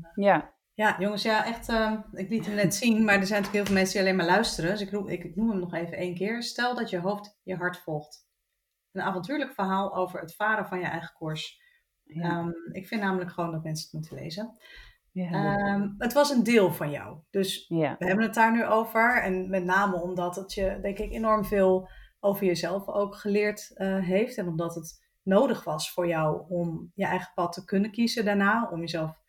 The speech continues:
Speaker 1: nou, zoals we het zeiden, misschien toestemming te geven. Van, ik ga het op mijn manier doen. En mijn manier is
Speaker 2: Mhm.
Speaker 1: goed.
Speaker 2: Mhm.
Speaker 1: Eh, en dat is sowieso een hele waardevolle les, denk ik, voor heel veel mensen. Hè? Want als je het op je eigen manier doet en je doet wat goed voelt en je schaadt er niemand mee, dan is het ook goed.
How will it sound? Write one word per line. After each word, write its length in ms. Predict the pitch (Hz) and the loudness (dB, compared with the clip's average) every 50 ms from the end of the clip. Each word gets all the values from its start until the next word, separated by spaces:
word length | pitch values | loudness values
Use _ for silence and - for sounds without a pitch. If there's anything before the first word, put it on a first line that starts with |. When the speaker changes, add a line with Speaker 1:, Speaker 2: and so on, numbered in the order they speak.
| _ _ _ _ _ _ _ _ _ _ _ | _ _ _ _ _ _ _ _ _ _ _
Speaker 1:
nou, 200 | 202 175 151 - | -8 -6 -6 -6
zoals 200 | - - 165 - | -8 -10 -10 -8
we 60 | 185 | -6
het 140 | 175 170 170 | -6 -4 -2
zeiden, 220 | - 175 170 175 | 0 2 2 2
misschien 220 | 180 170 - 175 156 | 2 0 -2 -4 -2
toestemming 500 | 190 233 220 - 226 208 202 208 202 196 | -2 -2 -2 0 0 2 2 2 0 -2
te 80 | 214 | -4
geven. 500 | 214 - 214 208 208 214 214 214 214 220 | -2 2 4 4 4 4 4 2 2 2
Van, 120 | 220 214 190 | 2 0 -2
ik 100 | 185 185 | -2 0
ga 120 | - 185 | 2 2
het 80 | 185 185 | 2 2
op 120 | 170 147 | 0 -2
mijn 240 | 156 175 185 202 196 | 2 2 4 4 4
manier 240 | 180 175 170 160 156 | 2 2 2 0 0
doen. 320 | 170 185 240 359 - - _ _ _ _ | 2 2 0 0 -2 -6 _ _ _ _
En 120 | - 190 185 | -2 2 4
mijn 180 | 185 180 170 | 4 4 4
manier 260 | 160 165 190 190 165 | 2 2 2 2 2
is 140 | 147 160 165 | 4 2 2
Speaker 2:
Mhm. 100 | 170 190 | 2 2
Speaker 1:
goed. 260 | 226 233 - - _ _ _ _ _ _ _ _ _ _ _ _ _ _ _ | 0 -2 -4 -8 _ _ _ _ _ _ _ _ _ _ _ _ _ _ _
Speaker 2:
Mhm. 420 | - 190 180 170 156 156 165 180 202 | -6 -4 -2 0 0 0 -2 -4 -6
Speaker 1:
Eh, 240 | 233 185 180 165 160 | -6 -6 -4 -4 0
en 60 | 185 | 2
dat 140 | 196 214 - | 4 4 4
is 40 | - | 2
sowieso 240 | - 196 185 202 208 | 2 2 4 6 6
een 80 | 202 190 | 6 6
hele 240 | 185 196 202 202 | 6 4 4 4
waardevolle 500 | 185 190 190 185 175 - - 190 185 180 | 4 4 4 4 2 0 0 0 0 2
les, 180 | 175 180 175 175 | 2 0 -2 -2
denk 160 | - 180 180 | -4 -4 -4
ik, 140 | 190 185 185 | -4 -6 -2
voor 140 | - 190 156 | -2 0 2
heel 200 | 170 185 196 190 | 2 2 2 2
veel 120 | - 202 | 2 2
mensen. 440 | 196 190 190 190 190 - 208 214 220 | 2 2 2 2 0 -2 -4 -4 -4
Hè? 140 | - 190 185 196 | -6 -6 -6 -6
Want 160 | 202 196 190 | -6 -8 -10
als 140 | 190 190 - | -12 -12 -10
je 60 | - | -10
het 80 | 190 | -10
op 60 | 190 - | -10 -6
je 80 | - | 0
eigen 300 | - 202 208 208 - 190 | 2 4 4 2 2 -2
manier 240 | 180 180 180 180 175 | -2 -2 0 -2 -2
doet 280 | 165 160 160 160 - - - | -2 -2 -4 -6 -8 -12 -10
en 100 | 190 180 | -8 -8
je 80 | 180 | -6
doet 160 | 175 185 185 185 | -4 -6 -6 -6
wat 120 | - - | -10 -14
goed 220 | - - 233 233 | -10 -8 -8 -8
voelt 400 | - - 175 165 160 160 - - _ | -6 -6 -6 -6 -6 -8 -12 -18 _
en 320 | - 180 175 170 165 165 165 | -10 -6 -6 -6 -6 -8 -10
je 100 | 156 147 | -12 -10
schaadt 320 | 143 - - - 208 208 226 | -8 -4 -2 -2 -2 -2 -2
er 60 | 233 | -2
niemand 320 | 220 226 226 226 220 208 | -2 0 0 0 0 0
mee, 360 | 202 202 208 226 269 330 - - _ _ _ _ _ | 0 0 0 0 0 -4 -8 -12 _ _ _ _ _
dan 160 | - 202 185 | -6 -6 -4
is 160 | 196 202 - | -4 -6 -8
het 160 | - 156 - | -8 -10 -10
ook 100 | 147 151 | -12 -14
goed. 380 | - _ - 156 156 - - _ | -16 _ -20 -18 -18 -20 -20 _